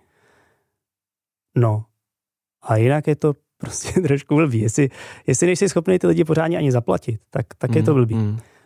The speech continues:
Speaker 1: Samozřejmě důležitý je pro ty lidi vytvořit jako příjemný pracovní prostředí, aby, aby měli chuť do té, do té práce jít, jít dělat. Ale samozřejmě, jestli máš termín už nějak daný za pár měsíců, tak je to hloupý. To tě asi nezbývá nic jiného, než si je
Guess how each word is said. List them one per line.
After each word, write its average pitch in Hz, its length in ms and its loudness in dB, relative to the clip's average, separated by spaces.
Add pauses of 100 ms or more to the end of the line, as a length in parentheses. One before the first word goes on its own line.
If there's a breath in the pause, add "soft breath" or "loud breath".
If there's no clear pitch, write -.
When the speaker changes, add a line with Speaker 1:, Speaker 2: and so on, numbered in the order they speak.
Speaker 1:
Samozřejmě 160 420 2
důležitý 151 400 0
je 156 80 2
pro 151 140 0
ty 151 160 2
lidi 147 220 2
vytvořit 143 480 0
jako - 180 -2
příjemný 151 340 0
pracovní 143 360 0
prostředí, 131 560 -2
aby, 127 240 0
aby 139 180 0
měli 139 260 4
chuť - 380 -2
do 131 120 -2
té, 135 120 -4 (160)
do 147 120 -2
té 135 140 -2
práce 127 380 -2
jít, 127 220 -4
jít 131 120 -4
dělat. 123 320 0
Ale 123 140 0
samozřejmě, 135 280 2
jestli 131 180 2
máš 131 180 0
termín 127 340 0
už 139 120 -8
nějak 127 200 0
daný 123 220 0
za 123 100 0
pár 127 200 -2
měsíců, 123 500 -4 (440 loud breath)
tak 131 140 -4
je 135 80 -2
to 143 100 0
hloupý. 131 280 0
To 117 100 0
tě 139 120 -2
asi 131 200 -2
nezbývá 123 340 2
nic 123 180 -2
jiného, 127 120 2
než 120 140 0
si - 100 -4
je 127 120 0